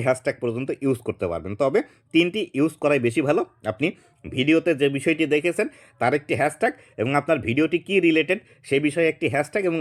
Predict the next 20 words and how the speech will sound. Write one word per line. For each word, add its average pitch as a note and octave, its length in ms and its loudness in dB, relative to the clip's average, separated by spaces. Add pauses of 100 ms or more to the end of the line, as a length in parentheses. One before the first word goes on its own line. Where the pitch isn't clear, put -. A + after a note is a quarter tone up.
আপনার C#3+ 240 -4
পেজের E3 340 4
নামে C3+ 200 0
একটি - 200 -6
হ্যাশট্যাগ, A2 300 -2 (120)
এই C#3+ 120 0
তিনটি D3+ 280 0
হ্যাশট্যাগ A#2 280 -2 (300)
ইউজ D3 240 0
করলেই C#3+ 260 2 (280)
যথেষ্ট। A#2+ 320 0 (140)
এবং E3 120 4 (400)
সবচেয়ে D#3 280 2 (380)
গুরুত্বপূর্ণ G3 460 2 (120)
যে F3 140 2
বিষয়টি D#3 280 0 (100)
আছে D#3 120 -6 (100)
সেটি C#3+ 200 -2
হলো G3 100 0 (380)
ফেক F3+ 220 2